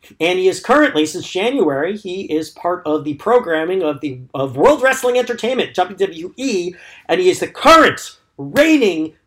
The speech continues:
W W E twenty-four seven champion, which is a bizarre title where anyone can win the title at any time as long as a referee's around. And he, he fluked into winning the title,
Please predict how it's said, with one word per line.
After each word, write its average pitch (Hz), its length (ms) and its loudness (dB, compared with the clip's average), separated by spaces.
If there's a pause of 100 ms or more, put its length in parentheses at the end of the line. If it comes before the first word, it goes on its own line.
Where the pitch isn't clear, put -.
W 269 280 2
W 226 340 2
E 214 140 0
twenty-four 233 840 2
seven 202 640 2
champion, 139 800 -2 (380)
which 131 180 -4
is 147 140 -2
a 147 40 0
bizarre 156 540 4
title 143 520 0
where 123 460 -2
anyone 156 420 2
can 156 160 -2
win 147 140 -2
the 139 60 -4
title 143 340 -4
at 151 100 -12
any 151 240 -2
time 127 500 -6 (300)
as 120 160 -6
long 135 160 0
as 123 80 0
a 127 60 0
referee's 127 540 -2
around. 113 420 -6
And 117 100 -8
he, 113 180 -10
he 139 160 -8
fluked 156 640 -4
into 135 600 -4
winning 131 300 -4
the 123 80 -6
title, 113 460 -8